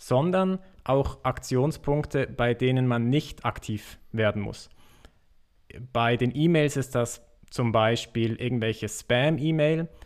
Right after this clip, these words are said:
oder es sind, ähm, irgendwelche Einladungen für Veranstaltungen. Da muss man im Moment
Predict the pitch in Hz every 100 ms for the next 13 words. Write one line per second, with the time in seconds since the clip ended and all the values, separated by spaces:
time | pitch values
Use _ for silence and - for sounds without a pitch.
0 | - - - _ - 131 127 123 131 -
1 | 135 127 127 127 - 117 120 120 135 135
2 | 123 - 120 175 160 143 139 135 127 127
3 | 139 - 123 147 - 104 98 110 104 117
4 | 143 151 143 127 127 135 120 120 143 180
5 | 151 -